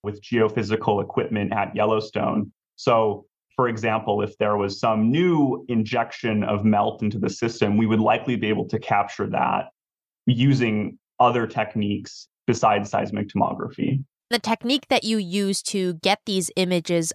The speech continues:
Speaker 2: of the subsurface of Yellowstone can also be used to understand other volcanic systems like Mauna Loa in Hawaii or Mount Vesuvius in Italy. What's next on your team's list of places to image with this technique?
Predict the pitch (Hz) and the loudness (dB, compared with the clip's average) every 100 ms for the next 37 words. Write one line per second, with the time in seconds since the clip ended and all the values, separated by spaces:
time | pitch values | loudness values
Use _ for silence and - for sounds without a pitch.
0 | - 233 254 226 185 - _ - 190 190 | 2 4 4 2 -4 -14 _ -4 0 0
1 | 165 185 180 175 175 170 165 175 170 175 | 0 -4 -4 -4 -2 0 2 0 -2 -2
2 | - - 254 294 294 254 240 - 185 185 | -2 0 2 2 2 2 2 2 2 2
3 | 196 190 175 - 208 180 165 - 170 160 | 0 0 2 2 0 2 0 0 -6 -6
4 | - 135 - 156 165 190 196 151 147 - | -6 -8 -6 -6 -6 -6 -2 0 0 -2
5 | 180 175 170 160 170 208 226 214 214 202 | 0 2 2 0 2 4 4 6 4 2
6 | 165 170 165 170 202 214 208 208 180 165 | 0 -4 0 2 4 2 0 2 2 0
7 | 165 160 - 175 - 214 208 190 196 196 | 0 -2 -2 -6 -4 -2 -4 -2 -2 -4
8 | - 165 - 190 196 190 196 196 196 _ | -6 -10 -4 -2 0 0 0 -2 -4 _
9 | _ _ _ _ _ 220 - 202 - 214 | _ _ _ _ _ -2 0 -2 0 -2
10 | 196 175 - 170 170 160 160 - - 170 | 0 -2 -2 -4 -2 0 0 0 0 2
11 | 165 156 - 185 170 - 165 - - 175 | 4 0 -4 -2 -2 -2 -2 -4 -4 -2
12 | 151 - 180 185 78 - - - - - | -4 0 0 2 -2 -6 -8 -8 -6 -6
13 | - - 160 - - | -6 -8 -10 -10 -14